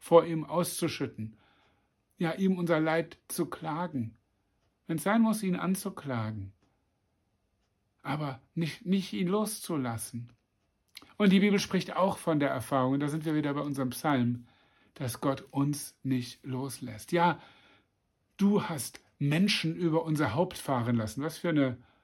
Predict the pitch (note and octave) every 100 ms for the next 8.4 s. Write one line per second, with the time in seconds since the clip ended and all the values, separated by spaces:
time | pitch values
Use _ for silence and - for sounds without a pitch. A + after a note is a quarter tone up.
0 | _ _ _ D3 G3 E3+ E3 - B2+ -
1 | - A#2+ C3 A#2 G#2+ - E3+ F3+ F3 D#3
2 | C3+ C3+ D#3+ E3 - A2+ - _ _ _
3 | _ _ _ _ _ _ _ _ _ _
4 | _ _ _ - A#2 - C3+ - C3 B2
5 | A#2+ A#2 C#3 C#3+ C3+ B2+ C3+ B2+ - -
6 | - _ _ _ _ - D3+ D3 C#3 -
7 | - D3+ - B2 - A#2+ B2 A2 G#2+ A2
8 | - A2 - -